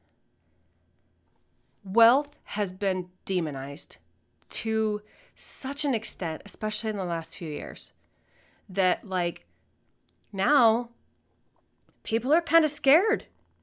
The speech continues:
to push themselves and grow and, you know, grow their businesses and become wealthy and become successful because success has been so demonized, because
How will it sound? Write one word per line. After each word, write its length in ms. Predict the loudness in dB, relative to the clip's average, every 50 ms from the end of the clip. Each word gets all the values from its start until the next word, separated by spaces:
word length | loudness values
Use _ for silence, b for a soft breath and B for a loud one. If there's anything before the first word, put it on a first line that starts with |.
| _
to 420 | -8 -4 -4 -2 0 2 0 0 0
push 360 | -2 -4 -2 -2 -2 -2 -2
themselves 720 | -4 -4 -4 -6 -4 -2 -2 0 0 -2 -2 -4 -8 -10 -6
and 200 | -4 -4 -2 -4
grow 560 | -4 -6 -2 0 4 4 6 6 4 2 0 -2
and, 240 | -2 -4 -4 -4 -6 b b b b b b b b _
you 160 | 0 2 4
know, 140 | 4 2 2
grow 240 | 2 2 2 4
their 160 | 4 4 2 4
businesses 640 | 2 0 0 -2 -4 -2 -2 0 0 0 -2 -4 -4 -4
and 320 | -2 -2 -2 -4 -6 -4
become 600 | -4 -4 -4 -6 -4 0 2 2 4 4 2 0 -4 -10 _ _ _ _ _ _ _ _
wealthy 480 | -6 -4 -4 -6 -6 -10 -10 -10 -10 -8
and 220 | -6 -6 -6 -4
become 600 | -4 -4 -4 -4 -8 -14 -10 -4 0 0 0 0
successful 840 | 0 -4 -6 -6 -6 -4 -2 0 0 0 -2 -4 -6 -6 -6 -8 B B B B B B
because 360 | -4 0 2 2 2 2 0 -4 -8
success 540 | -6 -6 -4 -6 -4 -2 0 0 0 0 -2
has 120 | -4 -2
been 220 | 0 0 0 0
so 180 | 0 0 0 -2
demonized, 800 | -2 -2 -2 -2 -2 -2 -4 -6 -8 -10 -12 -14 -14 -16 -16 b b b b b b b b b b b _
because 420 | -8 -4 0 2 2 2 0 0